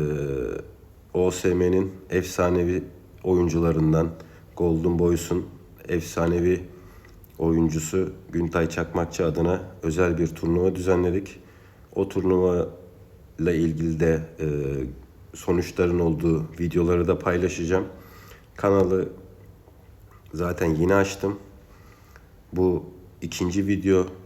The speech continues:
olacak uzun video olarak. Bundan sonra haftada iki, bilemediniz üç video paylaşmaya özen göstereceğim. Siz de hangi videoların gelmesini isterseniz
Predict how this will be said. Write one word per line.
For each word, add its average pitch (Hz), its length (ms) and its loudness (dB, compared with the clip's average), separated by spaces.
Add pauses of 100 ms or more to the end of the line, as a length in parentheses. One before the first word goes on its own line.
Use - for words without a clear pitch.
(160)
olacak 85 480 0
uzun 85 300 0
video 80 280 2
olarak. 80 420 2 (1700)
Bundan 92 320 2
sonra 92 280 -2
haftada 92 440 0
iki, 82 520 -4 (200)
bilemediniz 90 600 0
üç 92 420 -8 (720)
video 87 400 0 (180)
paylaşmaya 82 580 -2
özen 92 400 0
göstereceğim. 92 600 2 (640)
Siz 98 320 -6
de 95 80 4
hangi 95 380 2
videoların 87 540 0 (280)
gelmesini 85 500 2
isterseniz 87 760 0